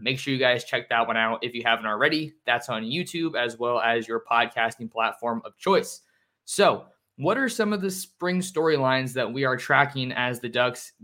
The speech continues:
get ready for spring practice, for spring practice to resume, I should say? I think one of the biggest ones that I'm gonna be looking at is Oregon needs to develop their backup quarterbacks. That, of course, that conversation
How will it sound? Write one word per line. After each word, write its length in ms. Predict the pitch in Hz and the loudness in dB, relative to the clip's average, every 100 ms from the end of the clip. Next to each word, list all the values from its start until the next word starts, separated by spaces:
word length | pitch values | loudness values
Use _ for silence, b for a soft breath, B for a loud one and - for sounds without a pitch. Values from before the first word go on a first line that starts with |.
| 120 | -2
get 220 | 127 - | -2 -2
ready 440 | 110 123 131 127 | -2 -2 0 -2
for 180 | 120 113 | -6 -8
spring 500 | - - 131 131 131 | -8 -4 0 0 -2
practice, 760 | 131 120 120 - 95 - - - _ | 2 2 2 -4 -14 -14 -16 -20 _
for 120 | 131 | -4
spring 280 | 123 - 143 | -4 -4 -4
practice 440 | 131 131 131 131 - | 2 4 4 -2 -8
to 120 | 127 | -8
resume, 480 | 123 120 139 180 123 | -4 -2 0 0 0
I 160 | 113 | -4
should 180 | 113 98 | -4 -10
say? 340 | - 107 87 - _ _ _ _ _ _ _ _ _ - | -6 -6 -6 -12 _ _ _ _ _ _ _ _ _ -2
I 100 | 127 | -2
think 400 | 135 190 202 - - - _ | 0 -2 -2 -6 -18 -20 _
one 260 | 113 127 170 | -6 0 2
of 80 | 151 | 0
the 80 | |
biggest 420 | 135 147 180 180 170 | 0 2 2 2 0
ones 320 | 147 151 135 | -2 -2 2
that 180 | 139 110 | 2 2
I'm 100 | 139 | 0
gonna 100 | 135 | -2
be 120 | 131 | -2
looking 400 | 123 160 147 131 | 0 -2 0 2
at 320 | 127 127 - | 2 2 0
is 400 | 120 123 156 - - b b b b _ - | 0 0 -2 -6 -16 b b b b _ 0
Oregon 340 | 185 202 196 | 2 4 2
needs 220 | 180 190 | 0 -2
to 100 | 190 | 0
develop 520 | 165 139 147 160 160 | 0 2 4 4 2
their 180 | 139 143 | 2 2
backup 800 | 143 117 113 135 - 127 135 - | 2 4 6 6 2 0 0 -2
quarterbacks. 680 | - 175 165 135 110 104 - | 0 2 2 2 2 0 -4
That, 200 | 120 123 | 0 0
of 160 | 127 - | 0 -6
course, 600 | - 135 135 135 - - 139 | -4 0 2 0 -8 -14 -8
that 180 | 110 - | -6 -2
conversation 800 | 135 131 117 147 143 139 143 | 0 0 0 -2 0 0 -4